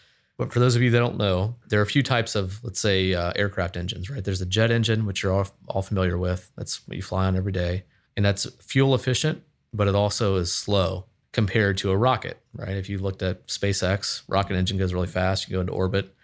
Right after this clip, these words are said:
but it also burns a crap ton of fuel. And then if you, uh, look in the middle of these two things, there's this thing called a scramjet, which kinda takes off on a jet, then has a rocket to get up to speed, and then it operates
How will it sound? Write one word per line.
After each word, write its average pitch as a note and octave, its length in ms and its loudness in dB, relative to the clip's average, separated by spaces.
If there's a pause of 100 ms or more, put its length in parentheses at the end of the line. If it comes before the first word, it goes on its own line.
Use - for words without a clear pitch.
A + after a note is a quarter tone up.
(340)
but F#2+ 100 2
it - 20 4
also F#2+ 240 2
burns F#2+ 320 0
a - 40 -6
crap F#2 300 -2
ton F#2+ 120 -2
of F#2 80 -4
fuel. G2 360 -6 (380)
And G#2 180 2
then G#2 360 2
if - 200 -8
you, G#2 340 2
uh, F#2 280 2
look A#2+ 160 0
in A2+ 80 2
the G#2 80 2
middle C#3+ 260 2
of G2 60 0
these F#2+ 160 -2
two G2 140 -8
things, F#2+ 320 -4
there's G2 160 -4
this G2 120 -6
thing G#2 120 -2
called F#2+ 160 -4
a F2 40 -4
scramjet, G#2+ 680 2 (240)
which - 480 0 (200)
kinda G#2 160 2
takes B2+ 300 -2
off A#2 200 2
on G#2+ 100 0
a F#2+ 60 2
jet, A#2 480 0
then G#2 120 -2
has G2 160 -2
a F#2+ 40 -4
rocket G2+ 340 -2
to - 40 -20
get G#2 120 -6
up - 80 -8
to - 60 -10
speed, G2 440 -2
and F#2 80 -2
then F#2+ 100 0
it - 120 -2
operates F#2 680 -2